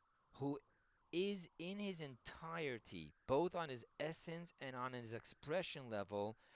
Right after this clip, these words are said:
Moses is a soul of Atzilut. That's a very high spiritual world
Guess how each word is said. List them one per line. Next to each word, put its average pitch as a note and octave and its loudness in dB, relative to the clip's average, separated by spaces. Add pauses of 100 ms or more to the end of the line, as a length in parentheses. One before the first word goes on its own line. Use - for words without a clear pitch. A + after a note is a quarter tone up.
(540)
Moses F3+ 0 (160)
is D#3+ -4
a A2 -4
soul F3 0
of C3 -2
Atzilut. B2 0 (1120)
That's B2 -2
a G#2+ -2
very C3+ -4
high B2+ 0
spiritual C3+ -4
world A2 0